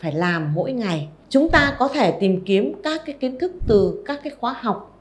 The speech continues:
về tài chính cá nhân, về đầu tư kinh doanh, nhà thuốc, hay là tìm kiếm cho mình một người cố vấn tài chính riêng có chuyên môn về nhà thuốc, hay là thậm chí là tìm kiếm đến những cái kênh online từ kênh YouTube,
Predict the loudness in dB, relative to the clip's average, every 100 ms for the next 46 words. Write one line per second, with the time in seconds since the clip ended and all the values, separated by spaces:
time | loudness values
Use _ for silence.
0 | _ -2 0 2 0 -2 -2 -2 -2 -4
1 | -6 -2 4 4 4 -2 -4 -4 -4 6
2 | 8 10 8 6 2 0 0 -2 0 2
3 | 2 0 -2 -4 0 0 -2 0 0 -2
4 | -12 -20 -14 0 4 6 4 4 6 6
5 | 6 2 4 4 4 -2 0 2 2 2
6 | 4 6 4 4 2 4 6 4 2 -2
7 | -2 -4 -4 0 2 2 0 -6 -12 -4
8 | 0 2 0 4 6 6 6 6 4 0
9 | -2 -2 -6 -2 0 0 -8 -16 -20 -20
10 | -8 2 4 4 2 0 0 0 0 2
11 | 0 0 2 4 4 2 2 2 -2 -2
12 | -6 -4 -4 -2 4 6 6 -2 -4 -4
13 | -2 -2 -2 -2 -4 -2 2 2 2 0
14 | 2 2 2 -2 0 -2